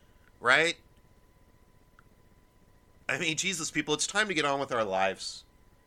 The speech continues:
I mean, I'm so glad that that was the immediate response in my state by the governor and the attorney general to say, "This is bullshit.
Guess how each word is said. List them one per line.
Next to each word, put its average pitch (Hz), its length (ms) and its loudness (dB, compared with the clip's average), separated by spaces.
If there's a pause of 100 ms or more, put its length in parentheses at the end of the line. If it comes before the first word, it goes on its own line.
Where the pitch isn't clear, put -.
(440)
I - 20 -8
mean, 123 100 -2
I'm 127 120 0
so 160 300 4
glad 139 300 8
that 127 100 -4
that 143 80 0
was 127 140 -4
the 131 100 0
immediate 147 360 -4
response 139 480 -2
in 123 140 -10
my 123 220 0
state 120 340 0
by 110 100 0
the 101 120 -6
governor 123 320 2
and 113 100 -6
the 113 60 -4
attorney 113 300 -6
general 107 320 -4
to 104 100 -14
say, 104 320 -2 (320)
"This 151 200 4
is 139 80 0
bullshit. 110 600 -2